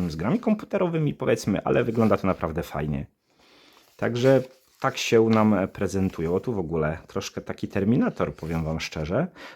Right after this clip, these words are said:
No i tu mamy artystów, których, e, możemy właśnie poznać dzięki, e,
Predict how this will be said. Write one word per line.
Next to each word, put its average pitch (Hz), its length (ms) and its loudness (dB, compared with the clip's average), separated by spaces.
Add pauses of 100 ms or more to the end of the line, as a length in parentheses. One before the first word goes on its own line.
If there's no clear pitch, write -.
No 202 60 0
i 202 40 -4
tu 151 100 0
mamy 135 160 6
artystów, - 640 -8
których, - 460 -10
e, 85 340 -6
możemy 87 640 -4
właśnie 82 520 -6 (760)
poznać 117 340 2
dzięki, 95 460 -8 (240)
e, 92 300 -14